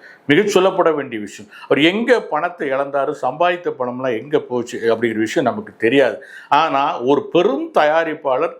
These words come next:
எப்படி இப்படி ஒரு பொருளாதார வீழ்ச்சியை சந்திச்சாரு, அவர் குடும்பம் எவ்வளவு பெரிய கஷ்டத்தை சந்திச்சுது அப்படிங்கிறதுக்கு ஒரு சின்ன உதாரணம்.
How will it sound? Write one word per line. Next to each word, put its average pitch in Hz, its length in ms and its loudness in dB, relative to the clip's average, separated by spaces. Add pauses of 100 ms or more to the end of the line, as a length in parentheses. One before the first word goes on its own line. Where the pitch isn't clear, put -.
(100)
எப்படி 147 420 0
இப்படி 208 380 0
ஒரு 185 140 4
பொருளாதார 151 460 -2
வீழ்ச்சியை 131 440 -6
சந்திச்சாரு, 120 520 0
அவர் 117 260 -2
குடும்பம் 170 480 0 (280)
எவ்வளவு 226 380 4
பெரிய 185 180 2
கஷ்டத்தை 156 440 -2
சந்திச்சுது 151 560 0
அப்படிங்கிறதுக்கு 147 440 -4
ஒரு - 60 -2
சின்ன 214 380 0
உதாரணம். 151 540 0